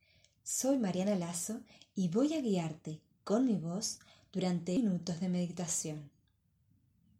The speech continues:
Esta visualización fue creada para que puedas hacerla cada luna nueva.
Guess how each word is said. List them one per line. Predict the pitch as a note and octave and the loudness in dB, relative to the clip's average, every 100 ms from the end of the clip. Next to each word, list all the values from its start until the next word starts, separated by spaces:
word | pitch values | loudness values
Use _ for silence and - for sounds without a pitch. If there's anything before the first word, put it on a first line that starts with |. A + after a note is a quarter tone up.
| _ _ _ _ _ _ _ _ - - - - - - - | _ _ _ _ _ _ _ _ -20 -20 -20 -20 -20 -20 -12
Esta | D#4 - F#4+ | -10 -4 -2
visualización | D#4 - F3 D#3 E3+ D#3 G3 G3 B3+ - _ _ | 0 0 -2 -4 -8 -6 -2 -2 -4 -10 _ _
fue | - - D4 D4+ | -20 -4 -2 -2
creada | F4 A3 F#3 G#3 A#3 - | 0 0 0 0 -2 -4
para | F3+ F3 | -4 -2
que | F#3 | -2
puedas | F#3 C4 D4+ D4+ | -2 0 0 -2
hacerla | A3 - G#3 G#3+ A#3 A3 - _ _ | -8 -2 -2 0 -2 -4 -14 _ _
cada | - C#4+ D#4 C#4 | -8 -4 -4 -4
luna | G3 F3+ F3+ | -4 -6 -6
nueva. | F3 D#3+ D3 D#3 | -6 -8 -8 -12